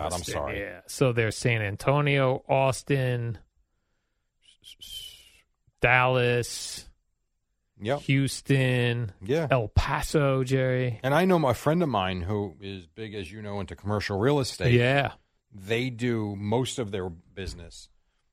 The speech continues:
Speaker 1: in states like Florida and Texas and Tennessee because of very positive tax laws that are trying to promote business. Um, very favorable tax laws.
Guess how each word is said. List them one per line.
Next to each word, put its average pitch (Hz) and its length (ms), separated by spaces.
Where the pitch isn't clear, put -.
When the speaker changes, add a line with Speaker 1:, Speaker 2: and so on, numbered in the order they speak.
Speaker 1:
in 95 160
states 101 420
like 92 200
Florida 101 720
and 87 160
Texas - 800
and 92 140
Tennessee 110 600
because 92 340
of 87 80
very 90 560
positive 92 480
tax 110 400
laws 87 320
that 90 100
are 85 80
trying 101 260
to 80 60
promote 107 380
business. 78 540
Um, 85 600
very 92 180
favorable 92 500
tax 95 320
laws. 73 300